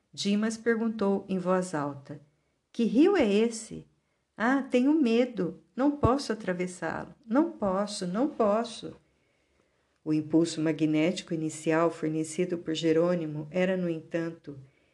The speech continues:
excessivamente forte para sofrer solução de continuidade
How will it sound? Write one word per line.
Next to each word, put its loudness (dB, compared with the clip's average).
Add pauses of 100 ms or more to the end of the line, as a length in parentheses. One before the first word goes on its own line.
(120)
excessivamente 0
forte -2 (340)
para 2
sofrer -2
solução 0
de -4
continuidade -4